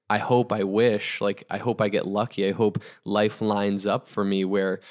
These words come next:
this can happen and Bitcoin goes to a million dollars and I can retire and don't have to do a job that I hate anymore and I can buy a vacation home." <laughs> No, we need goals. So first, set yourself apart by having goals and setting goals.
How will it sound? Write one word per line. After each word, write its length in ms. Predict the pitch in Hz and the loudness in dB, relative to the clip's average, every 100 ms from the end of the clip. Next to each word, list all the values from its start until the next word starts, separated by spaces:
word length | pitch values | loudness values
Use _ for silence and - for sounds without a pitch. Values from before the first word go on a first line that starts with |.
| - | -10
this 200 | - 110 - | -2 -2 0
can 200 | 104 98 | -2 0
happen 420 | 113 104 107 101 | -2 -2 -2 -2
and 160 | 98 | 0
Bitcoin 460 | 95 107 - 107 101 | 0 0 0 -2 0
goes 220 | 101 101 | 0 0
to 80 | 101 | 0
a 40 | 101 | 0
million 320 | 104 101 98 | 0 0 0
dollars 360 | 98 107 104 | 0 0 0
and 100 | 101 | 0
I 100 | 95 | -4
can 140 | 98 101 | -4 -4
retire 340 | 95 104 101 | -2 0 0
and 100 | 98 | 0
don't 120 | 101 | 0
have 140 | 101 98 | -2 -4
to 60 | |
do 140 | 104 101 | -2 -2
a 40 | |
job 300 | 95 104 101 | 0 0 0
that 100 | 101 | -2
I 80 | 87 | -4
hate 220 | 101 117 | -2 -2
anymore 320 | 101 107 104 | 0 0 0
and 80 | 101 | 0
I 80 | 98 | -2
can 200 | - 101 | -4 -8
buy 300 | 95 104 107 | -2 2 4
a 140 | 104 | 2
vacation 560 | 98 107 98 107 104 104 | 2 0 0 -2 -2 -4
home." 300 | 104 92 92 - _ _ | -4 -4 -6 -12 _ _
<laughs> 680 | - - - 151 - 147 131 | -2 -2 2 0 2 -2 0
No, 680 | 131 139 - - 127 104 - - - - 180 | 2 4 2 2 2 2 -2 -10 -14 -12 -2
we 160 | 131 131 | 4 6
need 280 | 127 147 127 | 8 6 6
goals. 440 | 117 98 85 - - _ _ _ _ | 6 6 2 -8 -14 _ _ _ _
So 440 | - 135 120 110 - - _ _ | 0 4 6 6 2 -10 _ _
first, 460 | - - 143 156 - | -4 2 4 2 -2
set 260 | - 147 | 0 2
yourself 340 | 135 135 131 117 | 2 2 0 0
apart 360 | 110 120 104 | -2 0 0
by 160 | 98 95 | 0 -2
having 500 | 92 - 104 104 104 | -2 -2 0 0 0
goals 320 | 104 92 - | 0 0 -2
and 140 | 104 98 | -4 -2
setting 380 | - 104 98 | 0 0 0
goals. 440 | 98 - - - | -2 -4 -6 -8